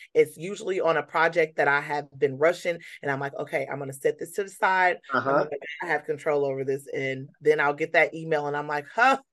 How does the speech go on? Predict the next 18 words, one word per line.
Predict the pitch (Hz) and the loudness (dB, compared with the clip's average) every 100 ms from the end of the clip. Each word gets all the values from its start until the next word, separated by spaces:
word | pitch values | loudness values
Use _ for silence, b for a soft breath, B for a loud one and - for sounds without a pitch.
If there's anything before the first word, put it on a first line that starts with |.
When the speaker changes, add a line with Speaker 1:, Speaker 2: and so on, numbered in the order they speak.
| _ B B - | _ B B 2
Speaker 1:
got | 214 254 | 6 8
it." | 214 151 - | 8 4 0
So | 190 | 2
Speaker 2:
<laughs> | 151 202 208 190 196 - 185 185 - 190 | 4 6 4 4 2 4 4 2 4 2
Yes. | 165 156 147 139 - - B 110 B B - | 2 2 2 0 -8 -16 B -10 B B 2
Um, | 156 160 170 - | 4 4 2 0
we | 180 | 2
know | 214 226 | 6 6
that | 220 180 | 8 6
business | 147 165 196 - | 6 2 0 0
success | 151 - 147 139 | -4 2 2 2
doesn't | - 143 143 | 2 2 2
happen | 127 131 127 135 | -2 -4 -2 -2
in | 123 | 0
isolation. | 120 120 120 120 117 110 | -2 -4 -4 -4 -4 -8
So | 101 127 | -6 -6
tell | - 160 180 | -4 0 4
us | 196 - | 4 4